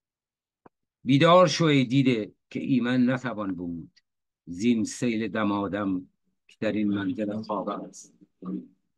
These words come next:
آیا این برخورد جز شک دکارتی که مفهوم هیچ انگار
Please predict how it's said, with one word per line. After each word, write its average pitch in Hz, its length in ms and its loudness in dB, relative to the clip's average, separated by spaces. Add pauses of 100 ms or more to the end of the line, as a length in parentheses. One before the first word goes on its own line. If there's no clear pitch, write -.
(540)
آیا 202 220 4
این 214 200 4
برخورد 170 520 2
جز 143 260 0
شک 143 320 -2
دکارتی 127 640 -2
که 131 140 -2
مفهوم 113 460 -2
هیچ 107 460 -6
انگار 101 600 -4